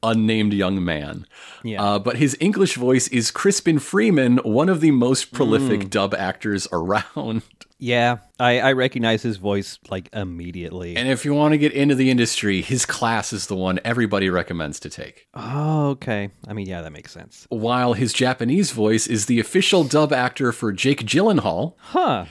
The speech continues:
Speaker 1: And the character of Brian O'Connor for the Fast and the Furious franchise. <laughs>
Speaker 2: Hell yeah. Oh, man.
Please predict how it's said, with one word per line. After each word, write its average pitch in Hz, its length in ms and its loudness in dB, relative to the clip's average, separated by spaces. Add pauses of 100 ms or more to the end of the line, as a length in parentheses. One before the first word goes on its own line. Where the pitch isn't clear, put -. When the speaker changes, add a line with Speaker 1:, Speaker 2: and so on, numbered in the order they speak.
(260)
Speaker 1:
And 202 240 2
the 226 80 2
character 160 520 2
of 135 140 -2
Brian 123 400 2
O'Connor 127 600 2
for 175 120 0
the 160 100 4
Fast 104 360 0
and 135 80 2
the - 20 2
Furious 156 400 2
franchise. 113 800 0
<laughs> - 100 0 (2000)
Speaker 2:
Hell 170 220 4
yeah. 110 500 0 (340)
Oh, 151 360 6
man. 120 580 2